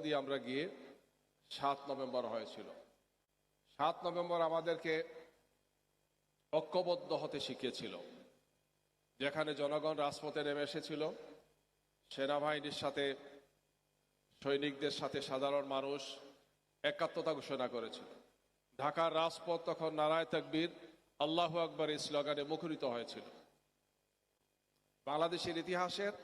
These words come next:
স্বাধীনতা পরবর্তী সময় এটি ছিল সবচেয়ে বড় ঐক্যের জায়গা, এবং সেই ঐক্য প্রতিষ্ঠা করতে সক্ষম হয়েছিলেন মরহুম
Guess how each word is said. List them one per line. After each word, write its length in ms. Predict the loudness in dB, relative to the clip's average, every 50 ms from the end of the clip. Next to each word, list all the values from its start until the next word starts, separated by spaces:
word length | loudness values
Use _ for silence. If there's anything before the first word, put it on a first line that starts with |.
| -16 -20 -20 _ _ _ _ -10 -4 0
স্বাধীনতা 480 | 2 2 2 2 2 2 2 2 2 4 4
পরবর্তী 400 | 2 2 2 0 -2 -2 -2 -4 -2
সময় 200 | -2 0 2 2 2
এটি 120 | 0 -2 -4 -2
ছিল 120 | -2 0 0 0 0
সবচেয়ে 320 | -4 -4 -4 -4 -2 0
বড় 100 | 2 2 2 0
ঐক্যের 280 | 0 0 0 0 0 0
জায়গা, 240 | -2 -2 -2 -6 -10 -14 -16 -18 -20 _ _ _ _ _ _ _ _ _ _ _ _ _ _ _ _ _ _ _ _ _ _ _ _ _ _ _ _ _ _ _ _ _ _ _ _ _ _ _ -4 -2
এবং 160 | 0 2 0 0 0 -2
সেই 160 | -2 0 2 2 2
ঐক্য 180 | 2 0 2 2 4 4 4 2 -2 -10 -8 -6
প্রতিষ্ঠা 360 | -4 -4 -4 -4 -2 0 0 0 0
করতে 200 | -2 -6 -2 -2 -2 0 0
সক্ষম 360 | -2 -2 0 0 -2 0 2 4 2
হয়েছিলেন 400 | 2 2 0 0 2 2 2 2 -2 -10 -16 -10 -2 0
মরহুম 280 | 2 2 2 0 -2